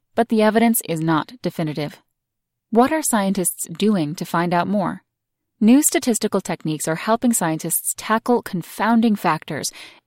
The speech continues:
and draw more robust conclusions from epidemiological studies. Animal studies provide evidence about the mechanisms by which particular factors increase or decrease autism risk,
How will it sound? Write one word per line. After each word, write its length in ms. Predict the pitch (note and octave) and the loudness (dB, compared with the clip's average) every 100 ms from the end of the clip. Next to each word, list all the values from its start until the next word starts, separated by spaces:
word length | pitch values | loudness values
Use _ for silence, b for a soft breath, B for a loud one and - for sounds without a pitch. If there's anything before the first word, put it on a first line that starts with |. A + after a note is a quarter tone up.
| _ G3+ | _ -2
and 160 | F#3+ | 0
draw 220 | F#3+ F#3 | 2 2
more 320 | F3+ F3+ G#3+ A#3 | 4 2 4 4
robust 540 | G3 E3 E3+ G#3+ - | 2 2 0 0 -6
conclusions 580 | - F3+ G3 F3+ D#3 D3+ | -8 -4 -2 0 -2 -4
from 160 | E3+ | -4
epidemiological 880 | E3 F#3 G3 F3 E3 E3 D#3 D#3+ - | -4 -4 -4 -2 -4 -2 -4 -4 -4
studies. 540 | D3+ F#3 D#3 C#3+ - - _ _ - | -2 -2 -2 -4 -10 -14 _ _ 0
Animal 380 | A3 B3+ A3 G3 | 4 6 4 2
studies 360 | G3 D#3+ F#3+ | 0 0 0
provide 380 | - F3+ D#3+ D3+ | -2 -2 0 0
evidence 460 | D3 D#3+ D#3+ F#3 - | 0 -2 -2 -2 -2
about 240 | D#3+ D3 | 0 -2
the 40 | D3+ | -2
mechanisms 600 | D#3 - D#3 D#3 D#3 - | -4 -2 -4 -4 -4 -2
by 180 | D#3 | -2
which 280 | D3+ D#3+ - | -2 -4 -6
particular 600 | - E3+ G3+ - E3+ D#3 | -8 -6 -6 -4 -2 -2
factors 500 | - D#3+ D#3+ - D3+ | 0 -2 -2 -6 -6
increase 460 | - F#3+ F#3 E3 D#3+ | -2 -2 -2 -4 -4
or 80 | D3+ | -4
decrease 520 | C#3 A3+ - D3+ D3+ | 0 -2 -2 -6 -4
autism 440 | E3+ D#3+ D#3+ D#3+ D#3 | -6 -6 -6 -4 -4
risk, 260 | D#3+ - | -2 -4